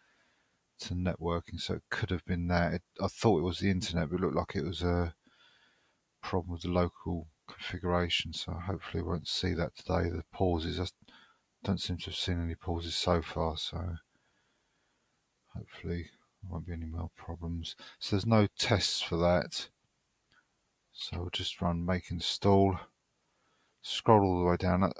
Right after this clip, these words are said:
As I say for Linux with Scratch as well, scroll all the way down to the bottom of the page if you're gonna step on to n-, the next page, which is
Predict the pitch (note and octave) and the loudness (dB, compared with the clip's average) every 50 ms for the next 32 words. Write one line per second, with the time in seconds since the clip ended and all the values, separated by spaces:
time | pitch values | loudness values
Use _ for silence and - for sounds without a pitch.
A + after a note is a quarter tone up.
0 | - - A2+ F#2+ G2+ G2 - - - G2+ G2+ G2 F2+ - - F#2+ F#2+ F#2+ F#2+ F#2+ | 0 2 4 4 4 2 2 4 6 6 6 6 4 2 2 2 4 4 4 4
1 | F#2 F#2 - - - - - - - - F#2+ F#2 - - - - G2 F#2+ F2+ - | 2 2 0 -2 -4 -4 -4 -2 0 0 0 0 0 0 2 2 4 4 4 2
2 | - - A#2 A2 G2+ G2 F#2+ F#2 F#2+ F#2+ F#2 - F#2+ F#2 F#2 F#2 - F#2 F2 - | 4 8 8 8 10 8 8 6 6 6 6 4 4 2 2 0 -2 -4 0 2
3 | F2+ - F2+ F2+ F2 - - F#2+ F#2+ F#2+ F#2 - - F2 - F2+ - F#2 F2 F2 | 2 2 0 -2 -6 -2 2 4 4 4 4 2 -2 -6 -6 -4 -2 0 2 2
4 | F2+ E2+ - - - G2+ F2+ - - F#2 F2+ F2+ F2 F2 F2+ - - F#2 F2 F2 | 0 0 -2 -2 0 0 0 0 0 0 2 2 0 -2 -4 -6 -4 -4 -2 -4
5 | F2 - _ - F#2+ F#2 F#2 F#2 - - - - - - F#2 F2+ F2+ F#2 F2+ - | -4 -6 _ -4 -2 0 0 0 0 -2 -6 -12 -2 2 4 4 4 4 2 0
6 | - F2 - F#2+ F2+ E2 - | -4 -2 -2 0 -2 -2 -4